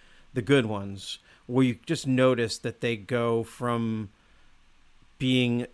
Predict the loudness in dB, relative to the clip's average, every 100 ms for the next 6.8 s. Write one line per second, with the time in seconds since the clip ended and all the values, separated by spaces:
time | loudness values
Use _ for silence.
0 | -20 -20 -16 -10 -8 -6 0 2 2 0
1 | 2 2 2 -4 -4 -2 0 2 2 2
2 | 0 -2 -4 -2 -2 0 -2 -4 -8 -6
3 | -6 -6 -8 -8 -12 -16 _ _ -4 -2
4 | -4 -4 -4 -4 -4 -2 -2 -2 -4 -10
5 | -10 -8 -8 -8 -16 -20 -14 -2 0 6
6 | 6 6 2 0 0 0 -4